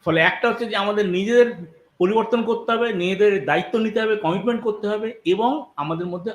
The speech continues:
আরো মানুষকে সামিল করতে হবে। এইটা যদি আমরা করতে পারি, যেটা বললাম, যে কোনো একটা সম-, সমাজে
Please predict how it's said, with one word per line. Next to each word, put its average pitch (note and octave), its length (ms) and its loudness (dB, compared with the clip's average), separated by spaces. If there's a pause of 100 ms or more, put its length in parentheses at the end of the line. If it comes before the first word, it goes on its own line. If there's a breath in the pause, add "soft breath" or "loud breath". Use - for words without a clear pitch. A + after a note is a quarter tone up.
আরো D3 300 0
মানুষকে B2+ 420 -8 (840)
সামিল C3 280 -4
করতে G#2 260 -18
হবে। - 180 -20 (1800)
এইটা G#3 240 2
যদি A#3 220 0
আমরা A3 200 -2
করতে E3+ 320 -4
পারি, C3 460 -2 (920)
যেটা D3 140 -2
বললাম, E3+ 380 -4 (1500)
যে D3 200 8
কোনো B3+ 220 4
একটা A#3+ 180 -2
সম-, F3 400 -2
সমাজে D#3+ 680 0